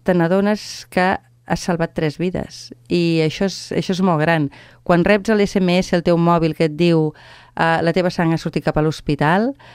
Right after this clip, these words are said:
eh, jo que l'he rebut, eh, se'm posa la pell de gallina encara, no?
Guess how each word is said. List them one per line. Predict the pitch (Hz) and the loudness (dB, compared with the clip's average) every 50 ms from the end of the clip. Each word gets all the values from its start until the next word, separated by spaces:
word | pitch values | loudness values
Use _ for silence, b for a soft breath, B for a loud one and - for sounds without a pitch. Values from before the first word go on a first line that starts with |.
| B B B B B B B - - _ - | B B B B B B B -20 -16 _ -2
eh, | - 170 170 165 165 160 160 156 156 151 151 - - - | 0 2 2 2 2 2 2 2 2 0 0 -2 -4 -4
jo | - 180 170 190 196 | -4 0 2 4 4
que | 175 175 160 | 4 2 0
l'he | 160 156 | 0 0
rebut, | 156 156 147 151 175 196 220 233 - _ - - - | 0 0 0 2 2 2 2 0 0 _ -12 -4 0
eh, | 160 160 156 156 156 156 | 0 2 2 0 0 -2
se'm | - - 160 156 151 | -4 -4 -4 -4 -2
posa | - 170 160 180 185 | -2 0 2 2 2
la | 180 | 2
pell | 175 185 175 175 | 2 2 0 0
de | 170 156 151 | 0 0 0
gallina | 151 151 160 160 156 151 | 0 0 0 0 2 2
encara, | 147 143 139 - 139 139 139 135 139 | 0 0 0 -2 -2 0 0 2 2
no? | 175 233 269 | 2 2 0